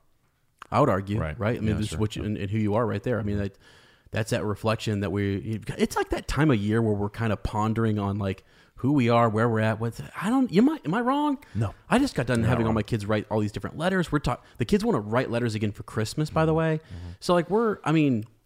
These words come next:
Speaker 1: my kids and I are having these, I just told you the conversation we had, like, the deep conversation we had
Speaker 2: Yeah.
Speaker 1: about what influences you.
Speaker 2: Yep.
Speaker 1: Dude, it's been on my mind just
Speaker 2: Yeah.
Speaker 1: so much about what influences us, where do we come from? Where,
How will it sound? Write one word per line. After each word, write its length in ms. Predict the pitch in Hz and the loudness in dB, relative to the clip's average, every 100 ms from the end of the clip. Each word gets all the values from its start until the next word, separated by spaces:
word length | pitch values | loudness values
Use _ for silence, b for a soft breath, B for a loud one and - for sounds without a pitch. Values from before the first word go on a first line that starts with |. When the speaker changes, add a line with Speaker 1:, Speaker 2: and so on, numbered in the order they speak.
| - | -4
Speaker 1:
my 80 | |
kids 220 | 147 202 165 | -2 0 0
and 80 | |
I 40 | 127 | 0
are 40 | |
having 240 | 113 107 104 | 2 2 0
these, 160 | 107 | 0
I 80 | - | 0
just 160 | 233 - | 0 2
told 180 | 233 | 2
you 60 | 131 | 2
the 100 | 107 | -2
conversation 420 | 151 143 151 135 | -2 -2 0 0
we 80 | 120 | 0
had, 140 | 113 | 0
like, 140 | 104 - | -2 -6
the 60 | 107 | -4
deep 280 | 123 127 | -2 -4
conversation 520 | - 120 110 104 107 113 | -4 -6 -4 -4 -6 -2
we 60 | |
had 60 | 107 | -2
Speaker 2:
Yeah. 40 | 104 | -2
Speaker 1:
about 260 | 104 - | -2 -2
what 160 | 120 - | -2 -2
influences 600 | - 110 135 139 156 160 | -2 -6 -2 -2 0 -4
you. 180 | 165 175 | -4 -2
Speaker 2:
Yep. 160 | 175 - b b b b | -4 -6 b b b b
Speaker 1:
Dude, 180 | 139 127 | 2 4
it's 160 | 120 - | 2 0
been 100 | 196 | 0
on 80 | |
my 80 | 151 | 2
mind 320 | 107 113 110 | 2 2 0
just 200 | 101 104 - - | -4 -8 -8 -8
Speaker 2:
Yeah. 60 | |
Speaker 1:
so 200 | 78 117 | -2 0
much 300 | 107 104 98 | 0 -2 -4
about 220 | 104 101 107 | -4 -6 -4
what 260 | 104 120 | -2 0
influences 520 | 127 113 110 104 104 - | 0 0 -2 -2 -6 -4
us, 360 | 127 143 147 - b b b b | 0 0 -2 -10 b b b b
where 200 | 110 110 | -2 0
do 60 | |
we 80 | 104 | 0
come 260 | - 147 151 | 0 0 0
from? 280 | 151 143 104 | 0 -2 0
Where, 220 | 107 | -2